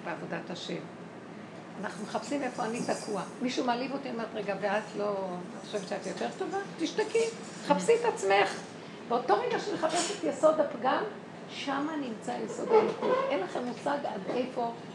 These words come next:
כמו שאמרתי לכם, "מצאתי דוד עבדי בסדום." איפה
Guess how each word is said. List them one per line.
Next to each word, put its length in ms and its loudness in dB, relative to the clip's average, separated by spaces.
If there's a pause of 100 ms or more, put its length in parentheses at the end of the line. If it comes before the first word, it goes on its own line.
(180)
כמו 100 -6
שאמרתי 380 2
לכם, 180 -2
"מצאתי 420 0
דוד 340 0
עבדי 220 -2
בסדום." 440 -2 (2000)
איפה 440 12